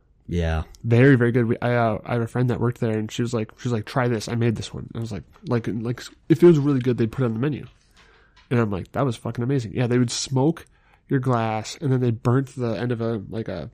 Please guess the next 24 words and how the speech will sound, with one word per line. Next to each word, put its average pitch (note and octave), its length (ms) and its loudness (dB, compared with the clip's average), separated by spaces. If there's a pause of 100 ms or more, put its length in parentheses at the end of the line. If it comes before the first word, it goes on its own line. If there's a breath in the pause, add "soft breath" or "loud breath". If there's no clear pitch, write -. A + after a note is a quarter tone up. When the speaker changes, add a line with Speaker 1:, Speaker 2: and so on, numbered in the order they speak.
Speaker 2:
cinnamon D#3+ 280 2
stick, - 420 -4 (120)
and B2+ 100 0
then A#2+ 60 -2
they A#2+ 120 0
put C3 260 -2
it - 120 -4
in B2 120 -2
there C3+ 140 2
right A#2 240 -2
at A#2+ 60 -2
the A2 100 -4
end, C3 300 -4
but A#2 100 -4
they A2+ 80 0
put A#2+ 240 -2
it, G2 80 -4
like, A2 220 -8 (100)
when A#2+ 120 0
it - 20 2
was A#2+ 100 -2
still B2+ 180 -2
on A2+ 80 -4
fire A2+ 280 -4